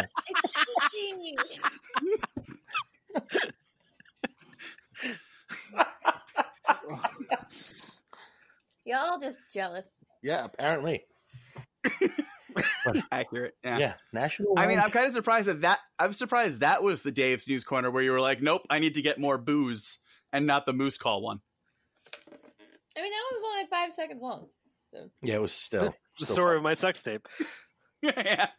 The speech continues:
Speaker 3: yeah, that is the title of your sex tape. It's only five seconds, five seconds long,
Speaker 2: God, you
Speaker 3: and
Speaker 2: said the,
Speaker 3: no
Speaker 2: you
Speaker 3: moose
Speaker 2: said,
Speaker 3: shows up.
Speaker 2: he said the story of my,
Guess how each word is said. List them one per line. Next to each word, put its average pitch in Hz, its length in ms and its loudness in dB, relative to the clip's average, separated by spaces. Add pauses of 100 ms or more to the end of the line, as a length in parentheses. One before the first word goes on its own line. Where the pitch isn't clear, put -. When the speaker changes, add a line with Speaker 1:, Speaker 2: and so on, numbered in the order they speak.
(200)
Speaker 3:
yeah, 160 140 4
that 160 160 4
is 165 100 -2
the 165 80 -4
title 135 220 -2
of 127 60 -6
your 123 40 -10
sex 117 240 -8
tape. 107 160 -6 (320)
It's - 80 -18
only 131 160 -2
five 165 260 4
seconds, 175 360 0 (300)
five 214 260 2
seconds 214 280 4
long, 185 220 4 (100)
Speaker 2:
God, 151 320 2
you 202 60 0
Speaker 3:
and 196 100 4
Speaker 2:
said 190 120 8
the, - 60 4 (140)
Speaker 3:
no 208 160 6
Speaker 2:
you 175 80 2
Speaker 3:
moose 208 220 4
Speaker 2:
said, 349 80 0
Speaker 3:
shows 131 300 2
up. 110 200 -2 (220)
Speaker 2:
he - 80 -12
said 202 240 4
the 131 60 0
story 180 540 8
of 190 100 4
my, 175 160 4